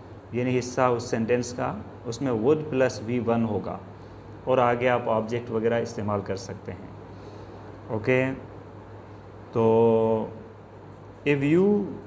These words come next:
worked hard, you would succeed। अगर आपने मेहनत की तो आप कामयाब होंगे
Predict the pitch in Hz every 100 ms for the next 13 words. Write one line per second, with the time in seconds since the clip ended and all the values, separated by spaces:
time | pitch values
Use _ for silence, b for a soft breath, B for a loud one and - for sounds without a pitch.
0 | - - 113 127 165 170 - 135 110 110
1 | 123 - - - - 135 139 143 - 127
2 | - 139 113 90 - - - - - 135
3 | 170 170 165 165 147 139 147 156 151 160
4 | 185 185 147 135 - 127 131 131 127 117
5 | 123 135 131 117